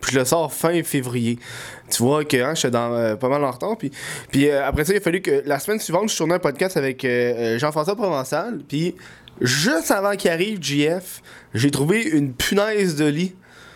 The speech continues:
dans, dans mon salon. Fait que là, euh, je suis tombé en mode panique. J F est arrivé, j'ai dit, « Dude, il y a des punaises de lit. J'ai trou-, trouvé une punaise de lit, man. Il faut qu'on, on va reporter, euh. »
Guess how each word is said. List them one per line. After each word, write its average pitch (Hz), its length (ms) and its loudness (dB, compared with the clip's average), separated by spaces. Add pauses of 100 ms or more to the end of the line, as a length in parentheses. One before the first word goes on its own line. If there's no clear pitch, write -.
(260)
dans, 165 680 2
dans 131 320 2
mon 170 240 0
salon. 160 440 0 (920)
Fait 110 140 0
que - 120 0
là, 156 80 6
euh, 120 680 2
je 110 40 0
suis 107 100 -6
tombé 135 160 4
en 156 60 0
mode 151 140 -2
panique. 160 320 0
J 151 140 2
F 139 60 -2
est 143 100 0
arrivé, 139 240 0
j'ai 151 120 -4
dit, « 123 100 -4
Dude, 139 100 2
il 135 40 2
y - 20 2
a 127 40 0
des 123 80 0
punaises 135 280 0
de 123 60 4
lit. 127 140 0
J'ai 120 60 0
trou-, 120 340 -4
trouvé 147 180 0
une 147 40 -2
punaise 143 240 2
de 131 60 2
lit, 131 240 4
man. 135 180 0
Il 120 80 -2
faut 120 120 -6
qu'on, 113 260 -2
on 117 40 0
va 113 100 0
reporter, 139 600 0
euh. » 117 200 0